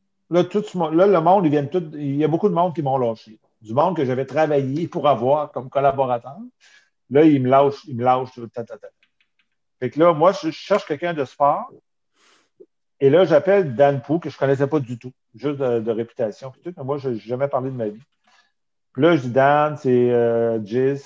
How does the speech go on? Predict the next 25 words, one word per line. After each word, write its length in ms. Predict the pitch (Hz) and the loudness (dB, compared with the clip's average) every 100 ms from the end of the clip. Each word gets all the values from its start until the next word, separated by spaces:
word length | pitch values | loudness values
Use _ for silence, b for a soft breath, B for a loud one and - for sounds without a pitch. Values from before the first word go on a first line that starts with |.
| - | -10
euh, 120 | 113 | -10
je 60 | 104 | -8
travaille 240 | 123 117 120 | -4 -4 -4
avec 240 | 107 95 | -8 -10
Jeff. 340 | 107 120 123 123 _ _ _ _ _ | -4 -4 -4 -8 _ _ _ _ _
Euh, 800 | 107 104 107 104 104 104 101 107 104 _ 113 | -12 -10 -10 -12 -14 -14 -14 -16 -20 _ -10
j'ai 100 | 107 | -10
dit, 220 | 101 113 | -10 -10
j'aimerais 280 | 117 107 104 | -10 -8 -10
ça, 140 | 131 | -8
euh, 480 | 127 127 117 104 101 | -6 -4 -6 -8 -12
qu'on 180 | 120 110 | -10 -10
se 60 | 98 | -8
jase, 380 | 110 123 127 127 - | -6 -4 -6 -8 -14
puis 100 | - | -20
tout 180 | _ - | _ -10
ça. 400 | 127 131 139 139 | -6 -2 -4 -4
Puis 100 | 120 | -6
là, 140 | 120 | -6
ben, 120 | 113 107 | -6 -10
finalement, 420 | - 107 113 120 | -10 -8 -6 -6
je 80 | 117 | -6
l'appelle 260 | 101 120 | -6 -8
au 80 | 117 | -12
téléphone. 460 | 113 104 - 123 | -10 -10 -10 -14